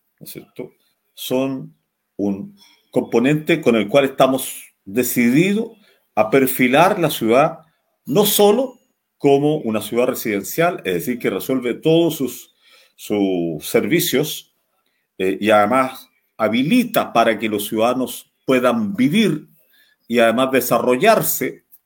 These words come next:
eh, plenamente aquí adentro de la ciudad, sino que también vamos a potenciar, y ya vamos en ese camino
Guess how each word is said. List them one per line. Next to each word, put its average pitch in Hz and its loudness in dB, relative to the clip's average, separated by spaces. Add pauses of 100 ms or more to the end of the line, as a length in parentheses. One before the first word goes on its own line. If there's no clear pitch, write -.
(540)
eh, 101 0
plenamente 151 0
aquí 110 -2
adentro 151 0
de 139 0
la 131 -8
ciudad, 107 -8 (1500)
sino 110 -8
que 113 -6
también 160 -2
vamos 135 0
a 123 -4
potenciar, 120 0
y 98 -12
ya 104 0
vamos 107 0
en 110 -6
ese 113 -4
camino 190 -2